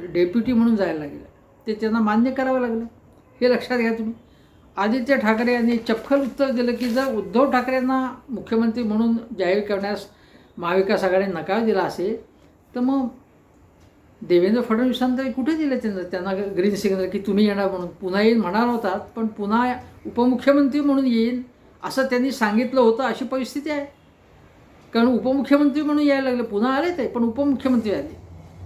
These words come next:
आणि ते सुद्धा दोन उपमुख्यमंत्र्यातले एक उपमुख्यमंत्री म्हणून ते आहेत, हे आपण लक्षात घेतलं पाहिजे. आणि पुन्हा दोन हजार चोवीस सालीसुद्धा फडणवीस मुख्यमंत्री होतील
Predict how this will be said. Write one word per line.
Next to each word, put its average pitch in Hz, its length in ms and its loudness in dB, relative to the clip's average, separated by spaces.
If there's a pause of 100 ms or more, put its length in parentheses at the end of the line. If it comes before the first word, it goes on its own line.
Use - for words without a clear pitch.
(120)
आणि 208 180 -2
ते 269 160 4
सुद्धा 269 400 2 (160)
दोन 285 240 4
उपमुख्यमंत्र्यातले 254 880 -2
एक 233 360 -2
उपमुख्यमंत्री 180 680 -4
म्हणून 196 300 -2
ते 208 140 -2
आहेत, 147 200 -4 (540)
हे 214 100 -2
आपण 208 180 0
लक्षात 220 340 2
घेतलं 170 240 -2
पाहिजे. - 280 -14 (380)
आणि 220 160 4
पुन्हा 208 540 2 (320)
दोन 226 280 0
हजार 247 160 0
चोवीस 247 440 0
सालीसुद्धा 240 600 0 (400)
फडणवीस 240 480 0
मुख्यमंत्री 220 560 2
होतील 226 580 0